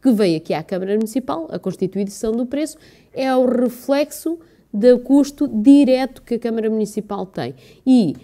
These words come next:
por exemplo, para que percebam, eh, se, eh, cem pessoas fazem reserva de um hotel,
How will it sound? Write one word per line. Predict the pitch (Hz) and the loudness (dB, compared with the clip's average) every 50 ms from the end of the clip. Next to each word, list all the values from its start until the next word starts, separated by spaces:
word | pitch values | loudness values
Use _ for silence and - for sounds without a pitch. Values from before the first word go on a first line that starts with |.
| - _ _ | -18 _ _
por | - 202 185 | 0 2 2
exemplo, | 202 202 202 226 240 269 285 277 - 339 330 339 - _ _ _ | 2 2 2 0 2 2 0 0 -2 -4 -6 -6 -12 _ _ _
para | - 156 151 165 | -4 -2 -2 -4
que | 156 - | -6 -8
percebam, | _ - - - 262 254 269 277 285 302 294 - _ _ _ _ - - - | _ -18 -8 -4 -2 -2 0 -2 -2 -6 -8 -14 _ _ _ _ -20 -10 -4
eh, | - 208 214 214 208 - - | 0 2 2 2 2 0 -2
se, | - - - 311 320 294 233 175 - - - _ | -4 0 4 4 4 6 4 2 -2 -4 -6 _
eh, | - 185 180 180 | -4 -2 -2 -2
cem | 180 - - 277 294 311 302 | -4 -4 -6 -4 -2 -2 -2
pessoas | 285 - - - 277 233 185 156 127 113 - | -2 -4 -4 -2 0 0 0 0 -4 -6 -8
fazem | - - 226 226 214 208 226 220 | -8 -6 -6 -6 -4 -2 -2 -2
reserva | 208 226 208 226 233 220 185 170 170 165 156 | -2 -2 -4 -2 -2 -2 -4 -4 -6 -8 -8
de | 165 170 | -6 -4
um | 196 190 | -2 -2
hotel, | 180 165 180 185 - 220 208 208 208 254 262 | -2 -2 -4 -4 -4 -4 -2 -2 -4 -6 -6